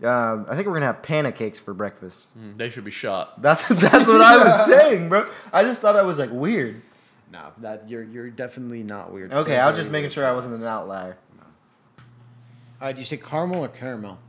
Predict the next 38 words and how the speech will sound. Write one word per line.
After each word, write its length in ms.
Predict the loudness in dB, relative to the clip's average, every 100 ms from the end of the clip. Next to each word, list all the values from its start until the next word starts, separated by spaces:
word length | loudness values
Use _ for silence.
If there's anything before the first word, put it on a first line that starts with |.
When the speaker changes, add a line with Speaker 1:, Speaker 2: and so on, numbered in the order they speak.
| _ _ _ _ -20 -20 -20 -20 _ -10
Speaker 2:
Ooh, 300 | -6 -6 -4
I 120 | -4
switch, 640 | -2 -4 -4 0 0 -2 -4
honestly. 420 | -2 -2 -4 0
That's 180 | 0 0
the 140 | -4
one 480 | -4 -4 -2 0 2
that 160 | 2 2
I'm 160 | 0
cool 160 | -4 -2
Speaker 1:
Caramel. 160 | 0 0
Speaker 2:
with 100 | -4
either. 380 | -6 -6 -10 -14 -18 _ _ _ -12
Speaker 1:
Caramel. 360 | -10 -8 -10 -10
Speaker 2:
I 120 | -12
switch 520 | -10 -10 -8 -8 -12
consistently. 800 | -14 -16 -10 -10 -10 -14 -12 -10
Speaker 3:
Caramel. 140 | -12 -14 -8
Speaker 1:
I 100 | -4
think 160 | -2
it 120 | -4
depends 300 | -6 -8 -8
on, 80 | -6 -6
Speaker 2:
What 20 |
Speaker 1:
like, 60 |
Speaker 2:
do 40 | -4
you 40 | -4
Speaker 1:
what 80 |
it 40 | -4
Speaker 2:
say? 60 | -6
Speaker 1:
is 160 | -6
on. 320 | -6 -6 -8
Like, 100 | -10
Speaker 3:
Caramel. 340 | -10 -8 -8 -12 -16
Speaker 1:
like 100 | -10
a 40 |
Speaker 2:
Caramel? 420 | -8 -8 -10 -12 -16
Speaker 3:
Yeah. 180 | -16 -16